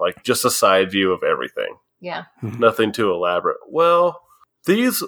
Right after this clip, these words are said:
Speaker 1: these animals had a little more perspective to them because they, sometimes they would turn their head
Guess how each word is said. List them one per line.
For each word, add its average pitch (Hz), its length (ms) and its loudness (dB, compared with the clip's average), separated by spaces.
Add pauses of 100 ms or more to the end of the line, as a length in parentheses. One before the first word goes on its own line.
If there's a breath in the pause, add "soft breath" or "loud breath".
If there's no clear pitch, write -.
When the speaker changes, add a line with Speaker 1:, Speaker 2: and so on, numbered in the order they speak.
(160)
Speaker 1:
these 208 220 0
animals 151 640 2 (240)
had 151 180 0
a 147 60 2
little 135 240 4
more 113 160 4
perspective 120 520 -4
to 127 80 2
them 143 120 4
because 143 220 -6
they, 156 180 4
sometimes 170 460 2
they 135 60 4
would 110 200 0
turn 110 300 2
their 90 160 2
head 101 260 2